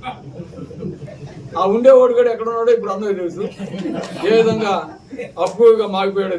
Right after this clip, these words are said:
తెలుసు. ఏ విధంగా ఎంఐఏ గారికి తొత్తుగా ఉన్నాడో తెలుసు. ఏ విధంగా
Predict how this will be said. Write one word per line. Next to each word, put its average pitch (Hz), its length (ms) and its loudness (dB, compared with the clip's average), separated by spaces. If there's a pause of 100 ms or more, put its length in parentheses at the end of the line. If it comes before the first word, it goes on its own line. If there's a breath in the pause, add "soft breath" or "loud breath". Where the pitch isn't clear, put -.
తెలుసు. 170 240 -2 (600)
ఏ 226 120 8
విధంగా 226 240 0 (120)
ఎంఐఏ 214 360 -2
గారికి 196 240 -2
తొత్తుగా 208 340 0
ఉన్నాడో 180 260 -2
తెలుసు. 175 220 0 (540)
ఏ 233 120 10
విధంగా 240 280 4